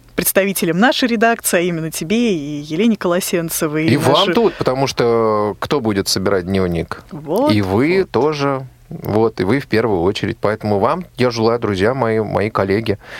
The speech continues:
Speaker 2: любимые, вот действительно хорошей, хорошей работы с-, нашей совместной. А радиослушателям, ну, в общем-то, такого конечного продукта, ну, вот, э, который бы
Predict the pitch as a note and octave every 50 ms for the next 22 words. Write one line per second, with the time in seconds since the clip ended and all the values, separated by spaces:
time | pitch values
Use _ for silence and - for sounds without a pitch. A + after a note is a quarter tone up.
0 | - - - - - - - G2 F#2+ G#2+ A#2 A#2 A2 G2+ G2+ F#2+ G2 A#2 A#2+ -
1 | - - - - - A2 - - G2+ F#2+ F2+ - - F#2+ G2 A2 - - - F#2+
2 | F#2 - - - A2+ A2+ C#3 C#3+ - A2 G2 F2+ F2 F2 G2 G#2+ G#2+ - G2 F#2
3 | F#2+ - - - - - - - G#2+ G#2+ A#2 - - F#2+ - - F#2+ F2 F2 F#2
4 | F#2+ F#2+ - - F#2+ F#2+ F#2+ - - - - - - - - - G2+ G#2 G#2 G#2
5 | G#2 G#2 A2 A2 G#2+ A2+ A2 - - C#3 D3 D3 - - A2+ A2+ G2+ G2 F#2 -
6 | - - F#2+ G2 A2+ B2 - - G#2+ F#2 - - F#2+ - - A#2 G#2+ - F#2 F2+
7 | F#2+ G#2 - - G2 F#2 - - E2+ E2 F#2 A#2+ C3 - - - G2+ F#2+ F#2 F2+
8 | E2+ F#2 - - - - G2 - F2 F2+ F2 - - - - - - - - -
9 | - - - - - - - - B2 - - - - - G#3+ G#3+ F#3+ F2 F2+ E2+
10 | E2+ -